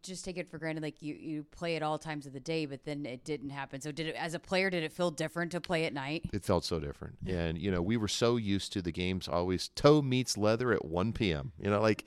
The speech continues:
Speaker 2: it was the same routine every single Saturday. We stayed over there on East Campus. We'd get up in the morning for breakfast. You'd come over. You'd have the police escort, you know, from East Campus. You'd walk through the deal.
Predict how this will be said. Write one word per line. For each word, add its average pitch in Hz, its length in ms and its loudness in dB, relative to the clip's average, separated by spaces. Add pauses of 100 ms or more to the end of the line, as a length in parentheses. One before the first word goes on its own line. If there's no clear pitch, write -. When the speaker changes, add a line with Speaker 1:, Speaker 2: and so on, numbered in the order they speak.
(460)
Speaker 2:
it 120 120 4
was 110 240 2
the 101 100 0
same 131 480 0
routine 90 640 0 (200)
every 95 640 0
single 82 520 -2
Saturday. 67 500 -4
We 71 160 -4
stayed 92 340 0
over 90 200 0
there 90 180 4
on 80 100 0
East 76 220 -6
Campus. 123 560 0 (340)
We'd 98 160 2
get 85 160 4
up 80 140 2
in 73 80 0
the 78 80 0
morning 82 320 0
for 78 140 -2
breakfast. 107 600 0
You'd 82 180 -4
come 78 180 -2
over. 92 440 4 (280)
You'd 90 120 -2
have 85 140 0
the 80 100 -2
police 90 360 0
escort, 95 640 2
you 95 140 -6
know, 90 160 -2
from 80 280 -6
East 80 200 -4
Campus. 110 640 -2
You'd 80 180 -2
walk 87 300 0
through 85 180 0
the 78 100 0
deal. 110 400 4